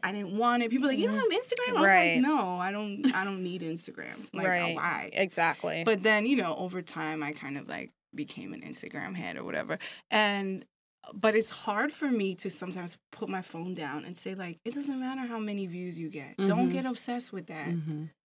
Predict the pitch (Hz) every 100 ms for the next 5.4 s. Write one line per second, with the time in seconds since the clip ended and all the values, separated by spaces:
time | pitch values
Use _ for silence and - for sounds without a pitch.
0 | - - 202 196 202 196 220 220 - 226
1 | 214 - 185 214 190 165 - - 220 175
2 | 214 196 190 185 170 - - 165 - 214
3 | 208 294 330 320 202 175 185 202 220 220
4 | 220 196 160 - 185 202 185 - 202 190
5 | 180 156 -